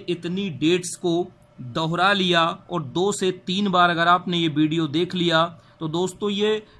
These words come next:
मैं उम्मीद करता हूँ कि आपको सारी डेट्स ज़रूर याद हो जाएगी।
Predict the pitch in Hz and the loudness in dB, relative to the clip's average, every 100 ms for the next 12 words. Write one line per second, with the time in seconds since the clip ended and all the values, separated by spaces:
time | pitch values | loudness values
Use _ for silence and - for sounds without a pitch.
0 | 160 190 180 175 202 190 208 180 190 185 | -4 0 0 2 0 0 -2 -4 -2 -2
1 | 196 202 190 180 180 196 - 165 160 196 | -2 -2 -2 -2 -2 -4 0 0 0 -2
2 | 170 160 185 - - - - - _ - | -2 0 0 -2 -10 -14 -20 -20 _ -20
3 | - 131 139 165 208 208 185 175 175 175 | -14 -6 -2 0 2 4 4 2 0 2
4 | 175 170 190 202 | 2 2 0 -2